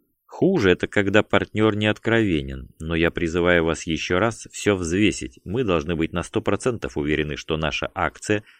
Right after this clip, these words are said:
не сорвётся по глупой случайности". "Она не сорвётся", уверенно сказал Иосиф. "Мне нравится ваша уверенность", кивнул Анатоль. "И тем не менее мне поручено внести коррективы в первоначальную договорённость.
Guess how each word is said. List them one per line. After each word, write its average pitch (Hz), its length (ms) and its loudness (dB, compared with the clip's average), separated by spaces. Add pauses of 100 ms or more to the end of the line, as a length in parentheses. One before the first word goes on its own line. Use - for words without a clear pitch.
(140)
не 92 160 -2
сорвётся 98 540 2
по 80 180 0
глупой 98 380 0
случайности". 73 840 -4 (480)
"Она 90 280 2
не 87 100 0
сорвётся", 82 640 2
уверенно 92 400 0
сказал 76 440 -4
Иосиф. - 520 -8 (360)
"Мне 110 280 -2
нравится 98 500 4
ваша 87 300 0
уверенность", 85 640 -4 (140)
кивнул 73 400 0
Анатоль. 76 480 -6 (420)
"И 95 180 -2
тем 123 220 0
не 123 80 -2
менее 127 320 0
мне 117 180 0
поручено 107 520 0
внести 98 400 -2
коррективы 101 500 0
в 113 80 -16
первоначальную 92 640 -2
договорённость. 95 640 0